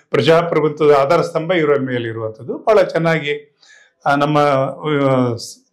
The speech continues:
ಭಾರತ ಸರ್ಕಾರದ ವಿಶೇಷ ಅಂತ ಹೇಳಿದ್ರೆ ಇದುವರೆಗೆ ಎಲ್ಲರೂ ಕೂಡ ಅದ್ಭುತವಾಗಿ ಒಂದು ಚುನಾವಣಾ ವ್ಯವಸ್ಥೆಯನ್ನು ಮಾಡಿದ್ದಾರೆ. ಇವರು ಕೂಡ ಈಗ ಮಾಡಿದ್ದಾರೆ, ತಮಗೆ ಈಗಾಗಲೇ ಗೊತ್ತಿದೆ. So ಇದು ಬರ್ತದೆ ನಿಮಗೆ.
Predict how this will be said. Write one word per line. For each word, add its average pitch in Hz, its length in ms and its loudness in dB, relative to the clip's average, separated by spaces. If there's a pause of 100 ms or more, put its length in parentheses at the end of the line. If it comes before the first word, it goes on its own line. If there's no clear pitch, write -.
ಭಾರತ 165 240 2
ಸರ್ಕಾರದ 156 480 0
ವಿಶೇಷ 156 400 0
ಅಂತ 175 220 0
ಹೇಳಿದ್ರೆ 160 580 -2 (120)
ಇದುವರೆಗೆ 165 800 2 (160)
ಎಲ್ಲರೂ 196 280 0
ಕೂಡ 170 180 0
ಅದ್ಭುತವಾಗಿ 147 1120 0 (400)
ಒಂದು 135 360 0
ಚುನಾವಣಾ 143 380 0
ವ್ಯವಸ್ಥೆಯನ್ನು 135 480 0
ಮಾಡಿದ್ದಾರೆ. 127 360 2
ಇವರು 147 240 2
ಕೂಡ 135 140 0
ಈಗ 131 180 0
ಮಾಡಿದ್ದಾರೆ, 131 500 0
ತಮಗೆ 127 260 -2
ಈಗಾಗಲೇ 127 340 0
ಗೊತ್ತಿದೆ. 135 680 -2 (340)
So 190 140 4
ಇದು 208 120 4
ಬರ್ತದೆ 240 360 2
ನಿಮಗೆ. 131 600 -6